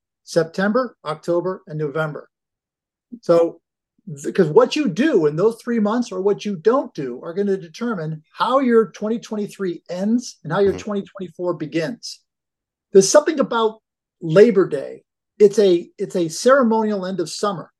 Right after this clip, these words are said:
Speaker 2: Sure.
Speaker 1: Here in New England, we used to go to school the day after Labor Day. So there's a light switch. There's a, just people say, "Okay, up, summer's over,"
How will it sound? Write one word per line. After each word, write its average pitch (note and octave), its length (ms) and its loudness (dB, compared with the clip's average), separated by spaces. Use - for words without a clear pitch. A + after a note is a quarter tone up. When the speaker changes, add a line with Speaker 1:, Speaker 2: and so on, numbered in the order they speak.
Speaker 2:
Sure. - 240 -4
Speaker 1:
Here A#3 220 -2
in A#3+ 40 -8
New A3 100 4
England, G3+ 280 -2
we A3 80 -2
used C4 120 -6
to A3+ 60 -12
go G#3+ 120 2
to G3 60 0
school F#3+ 480 -4
the D3+ 100 -8
day G3 180 -2
after F#3+ 280 -4
Labor F3 340 -4
Day. - 160 -18
So G3+ 120 -4
there's G#3 180 6
a G#3 40 -2
light A#3 420 -2
switch. - 380 -14
There's F3+ 220 -6
a, F#3+ 100 -8
just - 220 -6
people C#4 240 0
say, F#3+ 240 -2
"Okay, G3+ 240 -4
up, D#4+ 280 -2
summer's A3+ 320 -2
over," G3 440 -2